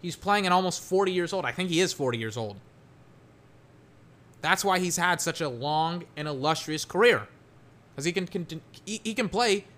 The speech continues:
pretty much until he's forty because he runs routes on the inside. Dez Bryant does not,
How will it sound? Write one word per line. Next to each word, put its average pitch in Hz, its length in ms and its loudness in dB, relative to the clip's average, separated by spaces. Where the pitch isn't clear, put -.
pretty 208 140 -2
much 220 180 2
until 220 200 2
he's 202 120 2
forty 214 260 4
because 170 240 0
he 180 60 -2
runs 180 460 2
routes 190 340 2
on 208 120 -4
the 202 80 -2
inside. 240 340 -6
Dez 151 200 0
Bryant 190 220 2
does 175 100 -4
not, 139 180 -4